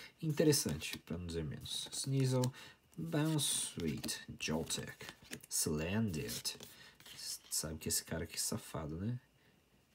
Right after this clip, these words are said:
Ele tá só esperando pra fazer coisa ruim. Riolo.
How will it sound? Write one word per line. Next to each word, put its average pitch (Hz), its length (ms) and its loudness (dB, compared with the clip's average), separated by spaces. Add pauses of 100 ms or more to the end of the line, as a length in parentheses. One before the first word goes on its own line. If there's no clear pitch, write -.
(120)
Ele - 80 -14
tá - 100 -12
só - 120 -4
esperando 104 420 0
pra 107 140 -2
fazer 107 360 0
coisa 107 280 2
ruim. 113 260 -2 (300)
Riolo. 117 580 6